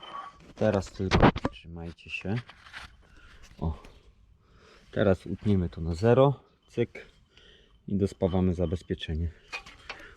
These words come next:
Tu będzie coś takiego. I on jest tutaj na zero, więc wszystko pięknie trzyma. Tutaj wchodzi. Elegancko. I do przodu. Kawałek blaszki muszę tam znaleźć. I narysować tutaj takie ucho.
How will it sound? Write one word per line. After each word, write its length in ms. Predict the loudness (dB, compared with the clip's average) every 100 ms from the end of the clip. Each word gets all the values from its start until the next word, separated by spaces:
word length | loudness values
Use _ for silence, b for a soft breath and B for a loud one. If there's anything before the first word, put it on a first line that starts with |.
| -20 -2
Tu 60 | 0
będzie 160 | 2
coś 200 | 0 -2
takiego. 540 | -4 0 2 6 4 2 _ -10
I 160 | -2
on 80 | 0
jest 140 | -2 -4
tutaj 180 | -2
na 140 | 0 2
zero, 380 | 4 4 4 2
więc 160 | -2
wszystko 340 | -4 -6 -6 -2
pięknie 360 | -2 -2 -6
trzyma. 460 | -8 -2 2 2 0 -4 b b b b b b _
Tutaj 300 | -10 -4 -4
wchodzi. 540 | -2 0 0 0 -4 -6 -18 _ _ -20 -20 -20 b b b b b b -18 -8
Elegancko. 880 | -4 -2 0 0 0 -4 -10 -8 -8 -6
I 80 | -4
do 100 | -4
przodu. 440 | -6 -6 -4 -4 -6 -14
Kawałek 240 | -4 -2 0
blaszki 420 | 0 0 -2 -4
muszę 240 | -4 -6
tam 160 | -4 -2
znaleźć. 500 | 2 2 0 -6 -20 b b b b b b -20 -20 -8 0
I 60 |
narysować 500 | 2 2 0 -8 -8
tutaj 140 | -8 -6
takie 240 | -4 -2 0
ucho. 300 | 0 0 -4